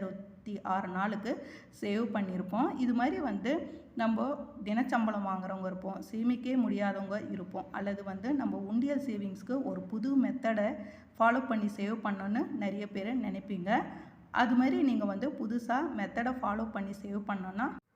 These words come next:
இது மாதிரி முன்னூத்தி அறுபது நாள் பிளஸ் ஆறு நாள்னு பிரிச்சு நீங்க சேவ் பண்ணி பாருங்க. தினச்சம்பளம் வாங்குறவங்க,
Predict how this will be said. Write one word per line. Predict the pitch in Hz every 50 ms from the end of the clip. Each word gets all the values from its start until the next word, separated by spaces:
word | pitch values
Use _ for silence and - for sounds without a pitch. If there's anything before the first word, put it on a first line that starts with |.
| - 240
இது | 220 220 220 226
மாதிரி | 233 240 240 233 262 311 320 - - - 220
முன்னூத்தி | 226 240 254 294 269 - - 294 294 - - - - 214
அறுபது | 214 233 247 240 240 226 233 226
நாள் | 233 262 311 - -
பிளஸ் | - 220 208 208 - - - - 208
ஆறு | 220 226 226 220 220
நாள்னு | 220 233 254 247 233 254 254
பிரிச்சு | 220 208 208 208 - 277 330 - - -
நீங்க | 226 202 196 196 202 202 -
சேவ் | - 208 202 220 226 214
பண்ணி | 202 202 202 220 220 -
பாருங்க. | 196 185 180 202 208 208 202 190 202 240 320 392 - - - - - - -
தினச்சம்பளம் | 214 226 240 294 - - 294 240 220 220 214 208 202
வாங்குறவங்க, | 196 190 190 196 190 190 190 190